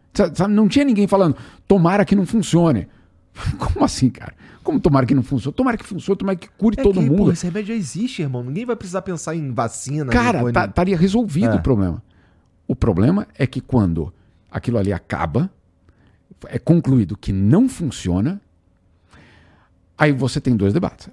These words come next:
Speaker 1: Aí um deba-, o primeiro debate na O M S, acabou. Ponto final, tá na gaveta. Vamos usar esse dinheiro, pra você ter uma ideia. Nos Estados Unidos, o C D C, que é o,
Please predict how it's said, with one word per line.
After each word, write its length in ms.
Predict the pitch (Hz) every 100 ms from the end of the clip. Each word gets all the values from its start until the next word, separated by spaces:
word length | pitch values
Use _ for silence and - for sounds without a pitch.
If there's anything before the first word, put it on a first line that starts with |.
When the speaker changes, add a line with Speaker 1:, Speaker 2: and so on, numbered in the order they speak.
| _
Speaker 1:
Aí 100 | 120
um 100 | 110
deba-, 240 | 131 95 -
o 60 |
primeiro 280 | 117 117 131
debate 360 | 143 120 120 156
na 220 | 123 143
O 40 |
M 160 | 147 123
S, 240 | 82 - -
acabou. 440 | - - 160 82 69 _ -
Ponto 180 | - 143
final, 420 | - 147 147 156 -
tá 80 | 139
na 80 |
gaveta. 520 | 127 - 95 139 143 127 - _ _
Vamos 260 | 160 139 147
usar 300 | 180 139 135
esse 160 | 127 147
dinheiro, 280 | 131 139 139
pra 100 | -
você 80 | 127
ter 100 | 143
uma 140 | 127
ideia. 320 | 104 135 127 - -
Nos 240 | - 208 135
Estados 220 | 131 110
Unidos, 220 | 135 127
o 100 | 104
C 120 | -
D 120 | 120 98
C, 240 | - 160
que 140 | -
é 40 | 95
o, 260 | 87 82